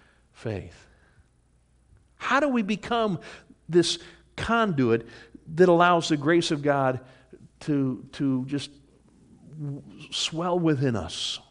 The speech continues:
and capture us? Through faith. Romans ten seventeen says that faith comes from hearing, and hearing through the word of Christ.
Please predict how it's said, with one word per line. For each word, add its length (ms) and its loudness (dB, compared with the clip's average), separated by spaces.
and 160 -4
capture 540 -8
us? 320 -16
Through 180 -4
faith. 640 -8
Romans 280 -2
ten 240 -2
seventeen 500 -4
says 280 -6
that 100 -10
faith 320 -4
comes 260 -8
from 160 -8
hearing, 400 -6
and 100 -8
hearing 300 -6
through 140 -12
the 80 -6
word 220 -8
of 100 -14
Christ. 480 -12